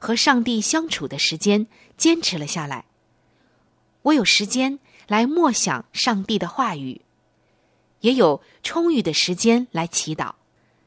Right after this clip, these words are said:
原先我的每一天都是很忙乱的，但是早起以后，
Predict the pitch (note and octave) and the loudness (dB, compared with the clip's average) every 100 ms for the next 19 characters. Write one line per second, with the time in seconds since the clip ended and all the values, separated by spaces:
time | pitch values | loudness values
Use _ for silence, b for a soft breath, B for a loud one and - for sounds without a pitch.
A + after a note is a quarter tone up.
0 | _ _ _ _ _ _ _ _ - G3 | _ _ _ _ _ _ _ _ 0 2
1 | A3+ C4 C4 C4+ - b b b G#3 G#3 | 4 4 4 2 -6 b b b 4 4
2 | D4+ G#3+ C#3+ F#3 - C4 C#4 D4 E4+ C#4+ | 4 4 2 -6 2 2 2 2 2 0
3 | F#3+ D3+ B2+ C#3+ G#3+ G#3 C#3+ C3 - _ | -2 -2 -4 0 2 2 0 -8 -12 _
4 | _ _ _ _ _ _ _ _ _ G3 | _ _ _ _ _ _ _ _ _ -2
5 | - D#3+ D#3 - _ _ _ _ _ - | 0 0 -4 -8 _ _ _ _ _ 0
6 | B3+ D4+ - A3 D3 - E3+ - | 0 2 0 0 -4 -2 -2 -2